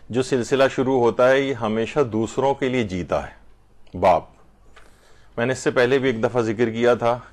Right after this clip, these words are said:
कि बाप जो है अपनी, चाहे वो बिजनेसमैन हो, चाहे वो सैलरीड पर्सन हो, वो अपनी कमाई का पाँच फीसदी भी अपने ऊपर खर्च नहीं करता है।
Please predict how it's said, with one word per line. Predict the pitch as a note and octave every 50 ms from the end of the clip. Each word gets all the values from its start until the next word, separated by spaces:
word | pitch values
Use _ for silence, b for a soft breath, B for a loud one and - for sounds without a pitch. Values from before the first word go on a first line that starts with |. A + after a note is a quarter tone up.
| - -
कि | G#2
बाप | F2 D#2 E2 F#2 F#2+ G#2 A#2 A#2+ A#2+ -
जो | - G#2+ F#2+
है | G2+ G#2 A2 A2+ A#2 - - - - _ _ _ _ -
अपनी, | G#2 G2+ - - A#2 B2 B2+ C3 C3 C3 b b b b b b b b b b _ - -
चाहे | B2+ B2 B2 B2+
वो | B2 B2 C3 C3+ B2
बिजनेसमैन | G2+ G#2+ G#2 A2 A#2 B2+ A2 B2 A#2 A#2+ A#2 A#2 A2+
हो, | G#2 G#2+ A2+ A2 A2 A2 G#2+
चाहे | G#2+ - A2 G#2 G#2+
वो | A2 A2
सैलरीड | - - G2 F#2+ F#2+ G2+ G2+ A#2+ B2 A2
पर्सन | - A#2 G#2 F#2+ - A#2 G#2+ G#2 G2+
हो, | G2 G#2+ A2 A2 - - - - - - b b b b b b b _ -
वो | C3 C3
अपनी | - B2+ - - D3+ E3+ E3
कमाई | D3 - C3 C3 C3 A#2+ B2+ D3+ D3+
का | D3+ D#3+ D3+
पाँच | - - B2+ D3 D#3 D3
फीसदी | - - - A#2+ A2 - C#3 C3+ C3 D#3
भी | C#3+ D3+
अपने | D3+ C#3 C3+ C3+ B2+
ऊपर | B2 G#2+ B2+ A#2+
खर्च | G#2+ - A2+ G2 - -
नहीं | G2 F#2 E2
करता | F2 D#2+ D2 - -
है। | D2+ - -